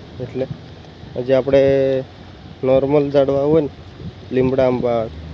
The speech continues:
એના જેવું નથી. તો ચાલો, પીવાઈ ગઈ છે. જો અહીંયા પણ પાઈ દીધું છે. તો અહીંયાથી આપણે ખાંધો કાઢી નાખશું,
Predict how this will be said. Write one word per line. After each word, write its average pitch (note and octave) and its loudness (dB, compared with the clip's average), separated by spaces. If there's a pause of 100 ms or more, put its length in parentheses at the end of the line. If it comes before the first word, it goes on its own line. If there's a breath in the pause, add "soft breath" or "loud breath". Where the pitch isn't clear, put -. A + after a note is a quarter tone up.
(140)
એના B2+ 2
જેવું C3 0
નથી. C#3 -4 (1300)
તો A#2 -6
ચાલો, C#3 0 (1000)
પીવાઈ C#3+ -2
ગઈ C3+ -6
છે. C3+ -6
જો B2+ -2
અહીંયા B2+ -2
પણ C3 -8
પાઈ B2+ -2
દીધું A2+ -8
છે. - -12
તો B2+ -2
અહીંયાથી C#3+ 2
આપણે C#3+ 0
ખાંધો B2+ -6 (840)
કાઢી B2+ 0
નાખશું, C#3+ -4